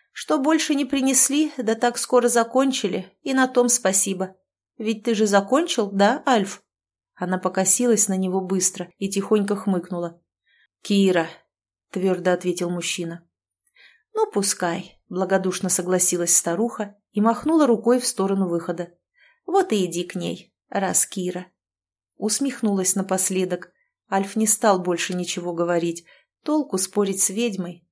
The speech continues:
только внимание привлекут. Развернулся и ушёл. Пир, казалось, длился бесконечно. И чем хмельнее становились голоса вокруг,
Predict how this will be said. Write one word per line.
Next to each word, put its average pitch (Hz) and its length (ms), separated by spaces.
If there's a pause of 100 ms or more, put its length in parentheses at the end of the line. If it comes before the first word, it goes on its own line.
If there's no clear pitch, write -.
только 220 300
внимание 208 520
привлекут. 175 640 (380)
Развернулся 180 1000
и 208 120
ушёл. 156 500 (1800)
Пир, 302 280
казалось, 196 600
длился 185 480
бесконечно. 160 880 (320)
И 185 140
чем 208 260
хмельнее 202 640
становились 175 640
голоса 175 480
вокруг, 190 520